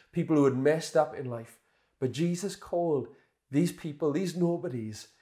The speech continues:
he called them to be his followers. And you know what's amazing is as soon as Jesus invited them,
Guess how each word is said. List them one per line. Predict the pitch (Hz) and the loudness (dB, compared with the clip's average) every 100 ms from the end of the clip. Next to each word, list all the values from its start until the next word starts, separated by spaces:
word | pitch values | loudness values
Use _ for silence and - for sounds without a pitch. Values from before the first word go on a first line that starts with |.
| _ | _
he | - 170 | -6 -6
called | - - 175 180 151 | -6 0 4 4 0
them | 110 110 - _ _ | -6 -10 -18 _ _
to | 123 | -12
be | 110 117 123 120 _ | -8 -6 -8 -10 _
his | - 117 | -14 -14
followers. | - 110 107 117 110 - _ _ _ _ _ - | -10 -10 -8 -6 -8 -12 _ _ _ _ _ -2
And | 147 | 4
you | |
know | 190 | 6
what's | 190 180 170 | 6 4 0
amazing | 151 156 160 175 139 | -2 -2 -2 -2 -4
is | 120 | -4
as | 120 | -8
soon | - 185 208 | -6 -2 0
as | - | 0
Jesus | 170 165 165 | 0 -2 -4
invited | 170 135 104 - 104 | -8 -6 -10 -10 -10
them, | 110 117 | -10 -10